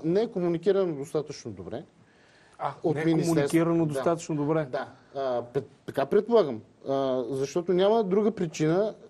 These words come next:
Speaker 1: както виждаме, и общо практикуващия лекар се притеснява. Как този идентификатор ще бъде сложен, за колко време ще му, колко време ще му отнес-, отнеме,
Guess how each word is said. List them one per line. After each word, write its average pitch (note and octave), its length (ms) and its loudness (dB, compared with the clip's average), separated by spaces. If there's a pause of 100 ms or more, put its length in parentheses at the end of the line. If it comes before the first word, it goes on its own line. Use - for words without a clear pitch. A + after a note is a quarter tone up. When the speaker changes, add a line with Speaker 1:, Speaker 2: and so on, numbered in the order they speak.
(240)
Speaker 1:
както F3 260 0
виждаме, E3+ 360 4
и F#3 160 6
общо F#3 260 0
практикуващия E3+ 600 0
лекар D#3+ 180 0
се G3 200 0 (300)
притеснява. F3 500 2 (300)
Как F#3+ 220 0
този F#3+ 240 6
идентификатор D#3+ 580 0
ще - 160 -4
бъде D#3 220 4
сложен, C#3+ 400 2
за C#3 200 -2
колко E3 260 0
време E3 260 2
ще E3 140 -6
му, D#3+ 340 0
колко D#3+ 240 0
време D#3+ 240 2
ще E3 140 -4
му D3+ 140 2
отнес-, D3 420 -4
отнеме, D#3 580 0